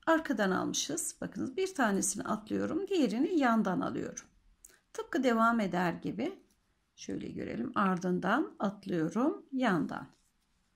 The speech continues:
İkinci iliğimizi de bu şekilde açtık. Diğer iliklerimizi de aynı şekilde açalım. Sırası ile lastiğimizi örerek aşağı doğru inelim.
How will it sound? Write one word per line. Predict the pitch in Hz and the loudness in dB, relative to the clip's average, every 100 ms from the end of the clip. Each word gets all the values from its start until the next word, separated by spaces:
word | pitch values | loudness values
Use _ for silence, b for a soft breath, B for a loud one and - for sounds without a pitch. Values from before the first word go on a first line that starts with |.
| _ _ _ _ _ _ _ _ _ _ _ _ _ _ _ _ | _ _ _ _ _ _ _ _ _ _ _ _ _ _ _ _
İkinci | 359 - 226 202 214 | -18 -4 0 2 0
iliğimizi | - 226 185 180 175 175 | 2 4 4 2 0 -2
de | 214 - - | -2 -2 -2
bu | |
şekilde | 311 - - 196 226 - | -2 -4 -4 -2 -2 0
açtık. | 226 214 - 311 311 | 0 0 0 -2 -4
Diğer | 427 370 254 247 | -2 2 2 2
iliklerimizi | 247 233 185 180 - - | -4 -2 -2 0 0 -4
de | - | -4
aynı | 427 330 214 | 2 2 2
şekilde | - - 202 208 - | 0 -2 -4 -4 -4
açalım. | 403 - 190 180 - B B B B B _ _ _ _ _ _ _ _ _ _ _ _ _ _ _ _ _ | -4 -2 0 0 -4 B B B B B _ _ _ _ _ _ _ _ _ _ _ _ _ _ _ _ _
Sırası | - 415 330 - | -10 -4 -4 -2
ile | - 175 214 320 | -2 0 0 0
lastiğimizi | 330 - 196 180 196 214 320 - | 0 0 0 0 0 -2 -4 -2
örerek | 320 190 160 254 - - _ _ _ _ _ _ _ _ _ _ _ | 0 0 0 -2 -6 -14 _ _ _ _ _ _ _ _ _ _ _
aşağı | 302 - - - | -8 -6 -6 -8
doğru | - 233 | -8 -6
inelim. | - 247 180 165 | -2 -2 -2 -6